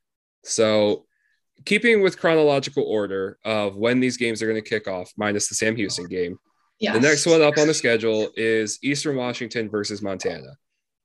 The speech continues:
Speaker 1: I will
Speaker 2: Yes.
Speaker 1: say that I am incredibly disappointed that this game is not being played on the Red Inferno, because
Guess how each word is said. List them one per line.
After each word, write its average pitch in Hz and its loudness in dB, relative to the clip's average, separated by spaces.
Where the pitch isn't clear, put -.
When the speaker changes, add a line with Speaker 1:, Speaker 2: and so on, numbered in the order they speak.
Speaker 1:
I 131 6
will 156 8
Speaker 2:
Yes. 165 6
Speaker 1:
say 165 6
that 151 4
I 147 2
am 127 0
incredibly 180 2
disappointed 139 0
that 127 0
this 123 -2
game 127 0
is 107 -6
not 120 -4
being 127 0
played 127 2
on 117 -2
the 113 0
Red 110 0
Inferno, 113 -4
because 107 -6